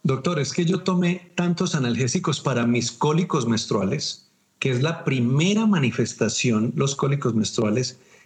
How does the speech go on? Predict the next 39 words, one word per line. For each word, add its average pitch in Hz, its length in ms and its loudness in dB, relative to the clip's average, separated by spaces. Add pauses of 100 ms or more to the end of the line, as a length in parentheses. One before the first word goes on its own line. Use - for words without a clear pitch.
de 131 300 0
esa 160 240 -2
disbiosis, 127 880 0
o 110 60 -2
sea, 123 160 -2
de 120 240 0
ese 175 200 0
desacoplamiento 127 1700 0 (340)
que 117 160 0
hay 123 300 -2
entre 143 260 0
la 120 100 2
maquinaria 117 480 0
microbiana 117 560 2
y 135 60 0
la 123 80 0
maquinaria 113 420 0
humana. 107 240 0
Se 120 160 0
desacoplan 113 600 -2
porque - 180 -2
tienen 127 240 0
que 143 140 0
funcionar 120 360 0
acopladas 120 680 -2 (280)
y 135 80 0
eso 135 140 0
se 135 100 0
llama 123 240 0
disbiosis. 113 540 -2 (340)
La 147 160 0
primera 170 320 2
manifestación 151 600 2
de 180 80 2
disbiosis 185 440 0
son 143 220 -2
los 143 160 -2
cólicos 143 400 -2
menstruales. 107 560 -4